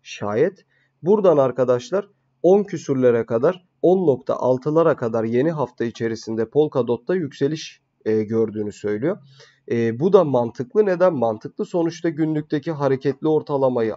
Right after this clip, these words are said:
alırsa Bitcoin'in yatay gittiği senaryoda bile aslında on buçuklara kadar, e, dot'un, yani dot'u tutabilecek bir, e, herhangi bir destek, direnç noktası vesaire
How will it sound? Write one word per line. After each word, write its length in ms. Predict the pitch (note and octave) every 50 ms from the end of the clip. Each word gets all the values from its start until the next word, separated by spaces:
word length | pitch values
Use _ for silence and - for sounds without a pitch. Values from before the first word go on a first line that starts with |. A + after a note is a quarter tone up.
| -
alırsa 540 | - A#2 C3 D#3+ D#3+ C#3 - - D#3+ F#3 A3 _ _ _ _ _ _ _ _ _ _ _ _ _ -
Bitcoin'in 580 | C3+ E3+ G3 F#3+ - - D#3 D#3 D3 C3+ C3 B2
yatay 420 | A#2+ B2 A#2+ A#2 - D#3+ F3+ F#3
gittiği 360 | D3 C#3 - - - A#2+ A2+
senaryoda 680 | G#2+ - B2 A#2+ C3 D3 D3+ C#3+ C#3 A#2+ A2 A#2+ A2 G#2
bile 180 | A2+ A2 A2
aslında 480 | - G#2+ A2 - - - A#2 B2+ D#3+ E3
on 300 | - C#3+ D#3 E3+ F3 D#3
buçuklara 560 | C#3+ - - B2+ - - A#2+ A#2 A2+ A2 G#2+
kadar, 380 | - A2+ G#2+ B2+ F3 G3 - _ _ _ _ _ _ _ _ _
e, 320 | - A#2 A#2+ A#2 A#2 A2+ B2
dot'un, 400 | D3+ E3+ E3 E3+ - F#3+ A#3 - _ _ _ _ _ _ _ _ _ _ _ -
yani 280 | A#2+ A#2 A#2 A#2 A#2+
dot'u 300 | C3+ D#3+ E3 E3 D3 C3+
tutabilecek 760 | - - D#3+ - E3+ D3+ D3 C3+ B2+ B2 A#2 B2 A#2+ A#2+ B2
bir, 180 | B2+ B2+ B2 - _ _ _ _ _ -
e, 300 | - A#2 A#2 A#2 A2+ A2
herhangi 520 | G#2+ A2+ C3 C#3+ D#3 D3+ D3+ C#3+ C3+ C3 B2+
bir 140 | B2+ B2
destek, 480 | B2+ C#3+ C#3+ C#3 - - C3 B2+ - -
direnç 440 | C#3 C3+ C3 B2 A#2 - - - _ _
noktası 520 | C#3 D3 D#3 D3+ D#3 - A#2+ A2+ - C3+ C#3
vesaire 500 | D3 C3 C#3 - B2 A#2 B2+ D#3 G3+